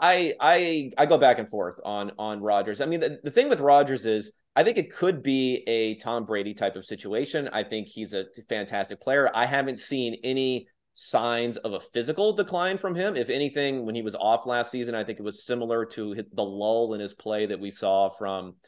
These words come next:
twenty fifteen to twenty twenty, where he just didn't trust his receivers or the system anymore.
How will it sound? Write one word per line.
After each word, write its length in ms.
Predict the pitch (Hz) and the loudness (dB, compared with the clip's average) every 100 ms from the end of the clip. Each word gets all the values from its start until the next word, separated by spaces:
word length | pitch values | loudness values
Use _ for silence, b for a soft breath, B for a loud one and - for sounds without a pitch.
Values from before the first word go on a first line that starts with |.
| _ _ _ _ _ _ | _ _ _ _ _ _
twenty 260 | - 113 107 | -8 -4 -4
fifteen 440 | 107 - 117 113 | -6 -10 -8 -6
to 80 | 101 | -8
twenty 280 | - 107 101 | -8 -8 -8
twenty, 360 | - 113 151 | -8 -4 -4
where 140 | 147 101 | -2 -2
he 40 | |
just 160 | 104 - | -4 -8
didn't 200 | 107 101 | -8 -4
trust 200 | 110 - | -4 -4
his 140 | 104 | -8
receivers 580 | 101 98 131 135 123 107 | -10 -8 -6 -2 -4 -4
or 40 | |
the 100 | 98 | -8
system 360 | - 131 143 135 | -8 -8 -6 -4
anymore. 540 | 131 127 123 123 117 | -4 -2 0 0 0